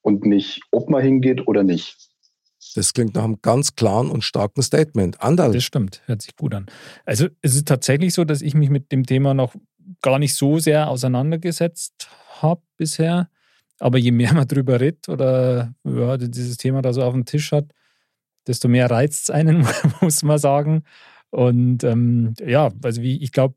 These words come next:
Speaker 3: speziell nach oben ist da wirklich alterstechnisch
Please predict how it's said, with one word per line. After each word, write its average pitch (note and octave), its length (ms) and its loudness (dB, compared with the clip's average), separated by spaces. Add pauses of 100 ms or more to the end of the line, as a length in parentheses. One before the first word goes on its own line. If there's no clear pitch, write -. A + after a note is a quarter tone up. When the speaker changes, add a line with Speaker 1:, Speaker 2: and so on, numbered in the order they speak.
(280)
Speaker 3:
speziell C#3+ 460 0
nach D3+ 120 2
oben D3+ 380 2
ist C#3+ 200 -4
da C3+ 160 2
wirklich C3 480 -6 (720)
alterstechnisch B2 760 -2